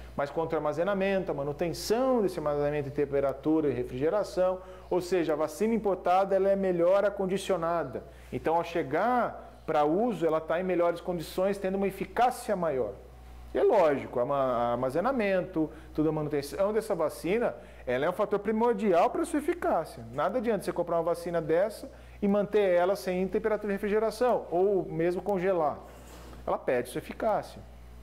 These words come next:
Né? Então, por ter maior restrição no comércio,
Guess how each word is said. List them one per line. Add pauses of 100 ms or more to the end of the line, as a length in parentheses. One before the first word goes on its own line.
(380)
Né?
Então,
por
ter
maior
restrição
no
comércio,